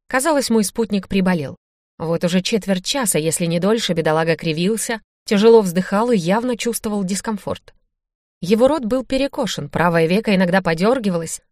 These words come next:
на лбу появилась легкая испарина. Словом, на красивом, пренебрежительно-снисходительном лице Растифора на этот раз застыла непривычная маска вселенской муки. Его руки безвольно лежали поверх небольшой черной коробки,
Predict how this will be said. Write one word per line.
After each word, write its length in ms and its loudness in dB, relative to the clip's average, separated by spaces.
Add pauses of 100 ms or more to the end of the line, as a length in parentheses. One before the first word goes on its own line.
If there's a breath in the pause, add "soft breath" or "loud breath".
на 140 2
лбу 240 0
появилась 560 0
легкая 360 -6
испарина. 520 -8 (480)
Словом, 340 0
на 100 0
красивом, 540 -2
пренебрежительно-снисходительном 1600 -4
лице 300 -4
Растифора 580 -4 (260)
на 120 0
этот 280 0
раз 160 2
застыла 520 -2 (200 soft breath)
непривычная 600 -2
маска 360 -6
вселенской 540 -4
муки. 420 -6 (480)
Его 240 4
руки 240 0
безвольно 440 4
лежали 360 2
поверх 360 0
небольшой 440 0
черной 340 0
коробки, 540 -2